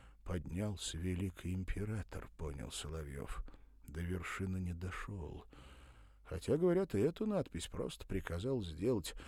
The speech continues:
не сумев вовсе преодолеть высоту. "А я дойду", подстегнул он себя и вспомнил отца, который любил повторять, что самое трудное в жизни —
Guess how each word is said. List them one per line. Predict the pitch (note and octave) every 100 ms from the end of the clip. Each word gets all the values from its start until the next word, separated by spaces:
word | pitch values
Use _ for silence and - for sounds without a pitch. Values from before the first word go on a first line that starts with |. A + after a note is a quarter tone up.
| - -
не | A2
сумев | G#2+ G#2+ G#2+ G#2+
вовсе | F2 F2 G#2+ - -
преодолеть | G#2 F#2+ F#2 E2 -
высоту. | E2 - D#2 - D2+ - - - - - - -
"А | - E2
я | E2 F#2 C#3
дойду", | F2 - D3+ D#3 F2+ G2+ C3+ B2 - - - -
подстегнул | G#2 - - - G2+ G#2 G#2
он | G2+ G2
себя | - G2+ C3
и | A#2+
вспомнил | F#2+ - - G#2+ G#2+ G#2 G#2
отца, | - - - A2+ D#2+ - - -
который | E2 - F2 E2+
любил | E2+ E2+ F#2
повторять, | F2 - E2+ F#2 F#2+
что | - -
самое | - F#2 F2 E2+
трудное | - - F2 G#2+ F#2 D2 B1+ -
в | - -
жизни — | A2+ G2+ F#2+ E2+